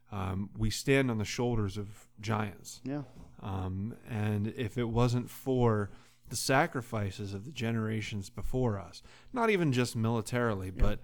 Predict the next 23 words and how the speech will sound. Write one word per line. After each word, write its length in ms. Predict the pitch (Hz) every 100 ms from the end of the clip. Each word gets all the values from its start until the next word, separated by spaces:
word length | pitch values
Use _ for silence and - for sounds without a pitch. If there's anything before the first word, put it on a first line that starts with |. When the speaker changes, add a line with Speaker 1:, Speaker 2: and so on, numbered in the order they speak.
| - - - -
Speaker 1:
um, 300 | 123 104 107 120
y-, 180 | 131 -
you 120 | 123
know, 280 | 117 110 110
the 240 | - 120
Great 260 | 110 120 123
Depression 560 | - - 117 - 110 104
was 140 | 98
a 60 | 95
very 340 | 104 110 104
hard 340 | - 107 104
time. 440 | - 110 101 101 98 - - - -
Um, 280 | 104 104 -
and 200 | 131 113
if, 240 | 107 - - -
<clears throat> 160 | _ -
and 240 | - 143
if 120 | 120
the 80 | 131
American 460 | 117 127 139 127 107
spirit 800 | - - - 151 123 - - 113
didn't 260 | 131 127 127
endure, 800 | 120 104 123 131 135 87 143